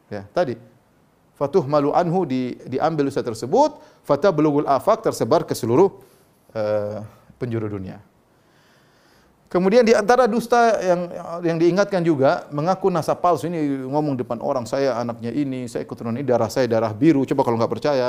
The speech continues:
ya, misalnya, <laughs> ngaku, "Saya keturunan ini, saya ningrat, saya raden, saya apa," kayak. Nggak boleh. Kalau nggak benar, dosa. Kata Nabi sallallahu alaihi wasallam, "Man idda'a ila ghairi abihi, wa huwa ya'lamu annahu ila ghairi abihi."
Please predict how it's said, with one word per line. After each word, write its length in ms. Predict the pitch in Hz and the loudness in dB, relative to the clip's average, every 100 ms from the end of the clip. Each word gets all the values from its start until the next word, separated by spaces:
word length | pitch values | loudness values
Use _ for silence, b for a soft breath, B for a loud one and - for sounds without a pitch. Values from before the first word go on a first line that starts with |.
| 117 | -2
ya, 100 | 113 | -6
misalnya, 640 | 117 117 127 120 117 110 - | -12 -10 -8 -8 -10 -14 -12
<laughs> 280 | - 131 139 | -14 -14 -6
ngaku, 320 | 165 160 127 | -6 -4 -6
"Saya 320 | 113 131 117 | -4 -4 -4
keturunan 320 | 110 117 117 | -6 -6 -6
ini, 240 | 135 123 117 | -6 -8 -8
saya 240 | 117 123 | -6 -6
ningrat, 400 | 127 135 120 117 | -4 -2 -2 -2
saya 160 | 117 110 | -4 0
raden, 400 | 151 135 131 113 | 0 2 -2 -2
saya 320 | 110 107 107 | -4 -2 -2
apa," 320 | - 160 135 | -2 -2 -4
kayak. 240 | 127 127 - _ _ _ _ _ | -4 -8 -10 _ _ _ _ _
Nggak 160 | 101 101 | -14 -4
boleh. 340 | 143 196 180 170 - _ | 0 2 2 -2 -12 _
Kalau 220 | - 110 107 | -16 -10 -6
nggak 160 | 110 | -4
benar, 300 | 107 135 214 226 - b b b b - | -4 -2 0 -2 -8 b b b b 0
dosa. 480 | 185 180 156 165 - | 0 4 2 2 -6
Kata 240 | 120 127 | -8 -6
Nabi 160 | 131 123 | -6 -4
sallallahu 160 | 123 | -6
alaihi 160 | 117 135 | -4 -6
wasallam, 80 | 127 | -4
"Man 120 | 135 | -6
idda'a 400 | 127 120 185 165 156 | -4 -2 2 2 2
ila 200 | 151 143 | 0 0
ghairi 320 | 135 151 151 - | 0 0 0 -2
abihi, 360 | 131 123 120 202 | -2 -4 -8 -2
wa 80 | |
huwa 160 | 165 180 | 0 4
ya'lamu 400 | 185 190 196 196 | 4 4 2 2
annahu 400 | 202 202 185 196 | -2 0 0 2
ila 160 | 190 185 | 2 2
ghairi 320 | 185 175 170 | 2 2 0
abihi." 480 | 156 143 120 135 | 0 -2 -2 -4